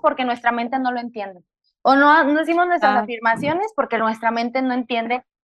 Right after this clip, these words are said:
Speaker 1: que soy poderosa, pero no me creo que soy poderosa y entonces mejor no lo digo. Entonces, ¿qué onda con las herramientas? Me encantaría mucho que nos expliques un poco el tapping, eh, también el tema de los códigos sagrados que tú compartes mucho, de cómo se te van presentando,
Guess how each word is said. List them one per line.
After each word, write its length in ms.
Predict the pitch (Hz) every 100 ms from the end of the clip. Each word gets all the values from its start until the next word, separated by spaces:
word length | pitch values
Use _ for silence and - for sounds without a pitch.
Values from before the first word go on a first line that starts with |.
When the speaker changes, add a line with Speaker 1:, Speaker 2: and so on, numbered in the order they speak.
| -
Speaker 1:
que 180 | 240
soy 220 | 233 262 240
poderosa, 580 | 285 277 240 254 294
pero 180 | 294 233
no 140 | 220 233
me 120 | 262
creo 160 | 269
que 80 | 269
soy 120 | 262
poderosa 400 | 247 254 226 220 269
y 20 |
entonces 240 | 240 220
mejor 260 | 226 - 202
no 100 | 202
lo 80 | 190
digo. 320 | 202 185 - _ _ -
Entonces, 380 | 247 269 294 320
¿qué 100 | 339
onda 200 | 339 403
con 120 | 403
las 160 | 285 254
herramientas? 680 | 226 220 226 233 247 294
Me 100 | 294
encantaría 440 | 254 254 247 254 277
mucho 340 | 294 294 330
que 160 | 330 247
nos 180 | 233 226
expliques 400 | 233 233 233 262
un 100 | 262
poco 220 | 247 247
el 140 | 233
tapping, 560 | - 214 214 240 254 285 _ _ - -
eh, 280 | - 233 233
también 340 | 233 240 240
el 120 | 269 254
tema 200 | 269 277
de 60 |
los 180 | 254 220
códigos 320 | - 233 254
sagrados 340 | 240 208 208 226
que 80 | 240
tú 140 | 214
compartes 520 | 214 220 214 208 220
mucho, 460 | 226 226 226 233 220
de 140 | 226
cómo 220 | 220 226
se 100 | 254
te 80 | 277
van 180 | 220 214
presentando, 840 | 233 240 226 220 214 226 233 240